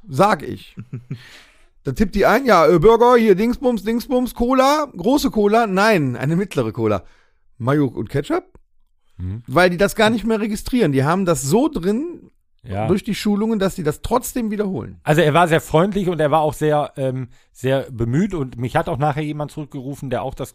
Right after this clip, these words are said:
Speaker 2: äh, Problem nicht lösen konnte. Jetzt stehe ich wir-, wirklich vor einem großen Problem. Ähm, er war auch bemüht, aber dann habe ich gedacht so, „Haben Sie das schon gemacht?“ „Ja, habe ich eben schon gesagt.“ So, ja, ne, aber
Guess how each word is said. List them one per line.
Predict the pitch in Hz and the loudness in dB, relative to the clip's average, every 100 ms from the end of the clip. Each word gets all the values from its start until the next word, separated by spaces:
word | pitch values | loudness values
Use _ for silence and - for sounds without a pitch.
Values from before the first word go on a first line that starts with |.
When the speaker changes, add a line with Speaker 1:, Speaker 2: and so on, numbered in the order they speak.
| - | -16
Speaker 2:
äh, | - | -14
Problem | 113 - 120 | -12 -6 -4
nicht | 117 92 | -4 -4
lösen | 135 160 | -4 -4
konnte. | 160 156 151 | -4 -6 -4
Jetzt | 127 104 | -6 -6
stehe | - 117 | -8 -8
ich | |
wir-, | 120 117 101 | -4 -6 -4
wirklich | 139 175 | -6 -6
vor | - 165 | -8 -8
einem | 160 | -6
großen | 165 160 170 | -8 -8 -10
Problem. | 160 165 190 - - - _ - | -6 -6 -6 -8 -20 -20 _ -4
Ähm, | 131 135 123 - - _ | -2 -2 -6 -14 -20 _
er | 117 127 | -2 0
war | 165 | 0
auch | |
bemüht, | - 143 175 196 | -2 -4 -4 -2
aber | 151 156 | 0 0
dann | 127 143 143 | 0 -2 -2
habe | 180 | -6
ich | 175 | -6
gedacht | 165 151 | -8 -8
so, | 160 - _ | -10 -12 _
„Haben | 123 | -10
Sie | 120 | -10
das | 98 98 | -8 -10
schon | 131 | -10
gemacht?“ | 147 151 - | -10 -12 -6
„Ja, | 120 117 107 | 0 2 0
habe | 117 120 | 0 -4
ich | 107 | -4
eben | 127 117 | -6 -6
schon | 120 | -6
gesagt.“ | 120 117 | -6 -6
So, | 107 - - - | -8 -12 -20 -20
ja, | - 101 - | -18 -18 -8
ne, | 104 165 | -4 -2
aber | 151 139 | 0 0